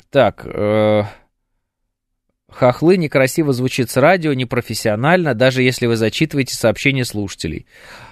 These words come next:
Ну, Тоха, мне тоже надоедает это все поправлять каждый раз, и иногда читаю как есть, но, честно говоря, тоже считаю, что это неправильно. Ну, вот, э, как бы это объяснить-то попроще?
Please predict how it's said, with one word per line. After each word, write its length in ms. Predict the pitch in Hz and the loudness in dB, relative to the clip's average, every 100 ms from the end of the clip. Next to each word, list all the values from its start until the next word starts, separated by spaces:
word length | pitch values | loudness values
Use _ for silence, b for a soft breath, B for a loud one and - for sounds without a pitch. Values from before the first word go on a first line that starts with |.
| B | B
Ну, 160 | 196 214 | 0 2
Тоха, 340 | 240 208 185 | 2 2 0
мне 300 | 160 196 202 | 0 2 0
тоже 320 | - 220 160 | 0 -2 0
надоедает 720 | 135 139 139 160 165 214 175 | -2 -2 2 2 4 2 2
это 120 | 120 - | -4 -12
все 140 | - | -14
поправлять 540 | - - 131 139 170 | -14 0 2 4 2
каждый 340 | - 117 110 117 | 0 -4 0 0
раз, 320 | 113 107 - | 2 0 -4
и 460 | 107 113 117 113 110 b b b b b | -4 0 2 2 0 b b b b b
иногда 480 | - 110 127 131 160 | -6 -2 0 2 0
читаю 360 | - - 147 123 | 0 0 2 2
как 240 | 131 - | -2 -2
есть, 300 | 160 196 - | 0 0 -2
но, 80 | 120 | -8
честно 280 | - - 131 | -8 -4 0
говоря, 220 | 143 143 | 2 0
тоже 220 | 165 123 | 0 -2
считаю, 380 | 101 - 120 110 | -4 -2 0 0
что 140 | - | 0
это 100 | 117 | -2
неправильно. 600 | 123 127 147 175 156 110 92 | -2 -2 4 4 4 -2 -8
Ну, 240 | 107 147 | -8 -8
вот, 160 | 135 127 _ _ | -8 -8 _ _
э, 520 | - 110 98 95 80 50 50 50 50 50 50 50 143 _ | -8 -6 -4 -6 -6 -10 -10 -10 -10 -12 -12 -16 _ _
как 160 | - 139 | -8 -4
бы 140 | 98 | -2
это 280 | 90 85 73 | 0 2 2
объяснить-то 560 | 85 104 - 101 - - | 2 -2 -4 -6 -8 -6
попроще? 580 | 92 87 90 - - | -4 -2 -2 -4 -6